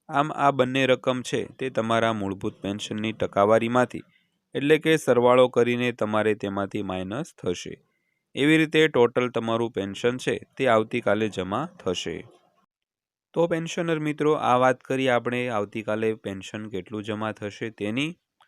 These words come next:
અ, બીજી થોડીક અન્ય વાતો કરીએ તો હાલમાં ખૂબ જ ચર્ચાનો વિષય એટલે કે આઠમું પગાર પંચ.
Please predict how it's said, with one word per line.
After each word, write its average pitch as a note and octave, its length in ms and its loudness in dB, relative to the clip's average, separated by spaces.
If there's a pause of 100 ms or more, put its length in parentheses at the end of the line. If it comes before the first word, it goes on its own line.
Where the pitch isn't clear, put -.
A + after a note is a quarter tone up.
(560)
અ, D3+ 140 -2
બીજી D3 280 -2
થોડીક D3 300 0
અન્ય B2+ 300 -4
વાતો A#2 360 -2
કરીએ A#2+ 360 -2
તો A#2+ 200 -4
હાલમાં G2 440 -6 (180)
ખૂબ C3+ 260 -4
જ C#3 60 -4
ચર્ચાનો A2+ 600 -4
વિષય G#2 300 -6
એટલે G2+ 340 -6
કે G#2+ 140 -12
આઠમું F#2+ 420 -12
પગાર F#2 360 -8
પંચ. G2 360 -8